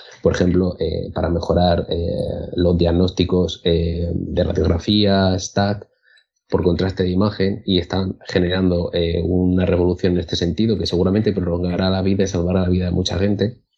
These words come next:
Pero también se está utilizando para crear armas,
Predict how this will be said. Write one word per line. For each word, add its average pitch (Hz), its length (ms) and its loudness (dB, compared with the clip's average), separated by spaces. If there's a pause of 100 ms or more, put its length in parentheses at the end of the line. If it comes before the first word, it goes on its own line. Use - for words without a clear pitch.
(200)
Pero 123 160 0
también 117 380 0
se 110 80 -6
está 104 160 -2
utilizando 104 480 0
para 92 240 0
crear 90 560 0 (140)
armas, 98 600 -2